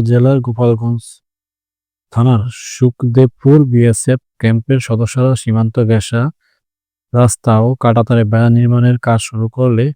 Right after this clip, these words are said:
বাধা দেয় বিজিবি। পরবর্তীতে মঙ্গলবার আবারও কাজ শুরু করলে দ্বিতীয়বারের মতো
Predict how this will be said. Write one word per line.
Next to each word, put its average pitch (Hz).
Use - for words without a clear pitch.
বাধা 107
দেয় 127
বিজিবি। 101
পরবর্তীতে 131
মঙ্গলবার 127
আবারও 120
কাজ 120
শুরু 117
করলে 131
দ্বিতীয়বারের 113
মতো 113